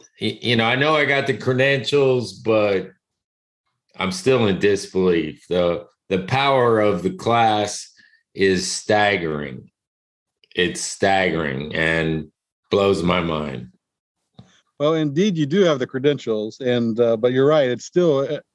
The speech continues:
Speaker 2: uh, a, a wonderful honor, you know, bestowed upon anybody. And, and I, I see other members of your, the, the names of,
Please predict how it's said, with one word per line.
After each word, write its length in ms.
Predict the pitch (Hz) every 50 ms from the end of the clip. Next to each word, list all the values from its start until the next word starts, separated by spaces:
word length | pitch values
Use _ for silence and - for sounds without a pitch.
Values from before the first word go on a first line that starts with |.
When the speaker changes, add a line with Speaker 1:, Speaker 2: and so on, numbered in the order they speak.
| _
Speaker 2:
uh, 300 | 135 123 117 113 110 110 - _ -
a, 140 | 123 123 - _ _ _ - 131 139 - -
a 80 | - 147
wonderful 480 | 143 139 156 170 165 151 - - 139 139
honor, 360 | 131 131 139 127 113 107 110
you 100 | 113 120
know, 140 | 120 113 120
bestowed 400 | 113 117 123 - - 131 127 123
upon 320 | 123 110 - 127 123 117
anybody. 480 | 120 123 127 120 110 110 107 107 110 110
And, 180 | 110 113 107 107 - - - - - - _ _
and 320 | 123 120 123 123 123 123 127
I, 200 | 123 131 135 135 127 -
I 180 | 131 135 135 127
see 380 | 120 - - - 185 208 190
other 180 | 156 135 127 123
members 300 | 123 123 123 123 117 107
of 120 | 120 110
your, 220 | 117 117 120 - - _
the, 180 | - 117 117 117 -
the 60 | 113
names 340 | 120 127 135 143 151 156 139
of, 220 | 131 127 113 107